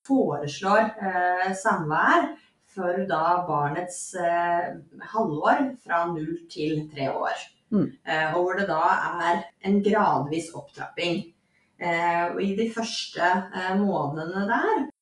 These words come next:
Speaker 1: så anbefales det da at det skal være regelmessig og hyppig med korte samvær, eh, og da,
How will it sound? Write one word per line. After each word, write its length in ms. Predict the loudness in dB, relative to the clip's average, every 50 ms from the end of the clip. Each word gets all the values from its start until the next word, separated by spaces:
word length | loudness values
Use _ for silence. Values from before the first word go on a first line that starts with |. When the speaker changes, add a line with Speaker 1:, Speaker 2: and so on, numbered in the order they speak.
| _ _ _ _ _ _ _ _ _ _ -4
Speaker 1:
så 120 | -2 0
anbefales 680 | 0 0 0 -2 -2 -4 -4 -4 -2 -2 -2 -4 -6 -6
det 100 | -6 -4
da 380 | -2 2 2 2 2 0 -2 -6
at 60 | -10
det 80 | -12 -10
skal 160 | -8 -2 -2
være 220 | 0 0 0 0 2
regelmessig 800 | 2 2 2 0 0 -2 -4 -6 -6 -8 -8 -8 -8 -8 -8 -6
og 60 | -8 -8
hyppig 500 | -10 -12 -12 -14 _ _ -2 -2 0 0
med 180 | 0 -2 -4 -4
korte 720 | -6 -12 -18 -20 _ _ _ _ _ 0 0 2 2 0 -2
samvær, 720 | -2 0 0 0 0 0 2 4 4 4 2 2 -2 -6 -12 _ _ _ _ -2
eh, 260 | 0 0 2 2 2 2
og 100 | 2 2
da, 360 | 2 4 6 6 6 4